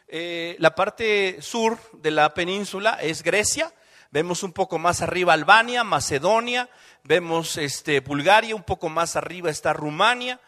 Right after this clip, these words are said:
¿sí? Y, y los Países Bajos están un poquito más,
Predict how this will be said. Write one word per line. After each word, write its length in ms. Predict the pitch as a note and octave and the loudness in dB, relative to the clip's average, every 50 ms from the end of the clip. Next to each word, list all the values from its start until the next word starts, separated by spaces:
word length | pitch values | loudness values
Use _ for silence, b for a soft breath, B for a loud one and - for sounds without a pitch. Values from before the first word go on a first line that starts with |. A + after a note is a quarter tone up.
| b b b b b | b b b b b
¿sí? 340 | b - - G3 A#3 - - - | b -10 -8 -8 -8 -10 -10 -6
Y, 480 | F#3 G#3+ A#3 B3 B3 - - - F#3 | -4 -2 -2 -2 -2 -4 -8 -12 -14
y 100 | F#3 G3 F#3 | -14 -12 -8
los 220 | F3+ D#3 D3+ - | -6 -6 -6 -4
Países 460 | - D#3 E3+ F#3 F#3+ - G3+ E3+ D3+ | -2 -2 -2 -2 -4 -6 -8 -4 0
Bajos 480 | D#3 E3 F#3+ - - F#3+ E3 - - - | 2 2 2 2 -2 -8 -10 -10 -12 -12
están 320 | D#3 - - E3 D#3 D#3 | -12 -8 -4 -4 -4 -4
un 80 | E3 D#3+ | -4 -8
poquito 380 | - D3 - E3+ D#3+ - D3 | -10 -12 -12 -12 -10 -8 -6
más, 360 | D3 D3 C#3+ C#3+ C3+ - - | -4 -2 -2 -2 -4 -8 -10